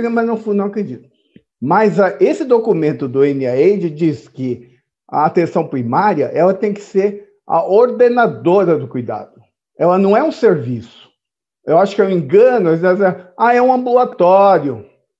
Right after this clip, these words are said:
Ah, a gente tem agora, então a gente tem. Ou que as operadoras de mercado muitas vezes falam, que é um produto. Se você cria um produto só de A P S, você tá criando um produto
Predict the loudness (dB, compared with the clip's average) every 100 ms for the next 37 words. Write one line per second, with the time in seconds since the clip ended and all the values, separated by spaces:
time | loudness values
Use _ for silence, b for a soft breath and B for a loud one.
0 | _ _ 0 2 0 -4 -4 -2 0 2
1 | 2 2 0 0 0 0 0 -2 -4 -12
2 | _ _ _ 0 2 2 -2 -6 -18 _
3 | _ 0 0 0 0 0 2 0 0 -4
4 | -2 -2 -2 -4 -6 -2 -2 -2 B B
5 | _ -2 -2 0 0 0 0 0 -2 -4
6 | -16 -20 _ _ _ _ _ _ _ _
7 | -2 0 0 -2 -4 -2 0 0 0 -6
8 | -8 -14 -2 0 0 -2 -2 -2 -2 -4
9 | -12 -20 _ _ _ _ -6 -6 -2 -2
10 | 0 -2 -2 -2 -2 -4 -6 -12